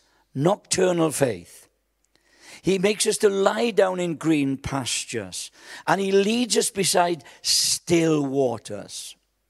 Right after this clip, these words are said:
Nocturnal faith is the place, green pastures and still waters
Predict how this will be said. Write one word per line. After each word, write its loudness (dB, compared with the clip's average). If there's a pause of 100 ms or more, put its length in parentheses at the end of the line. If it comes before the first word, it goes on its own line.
(640)
Nocturnal 0
faith -2 (1040)
is 0
the -2
place, 0 (1400)
green 2
pastures 0
and 0
still 2
waters 0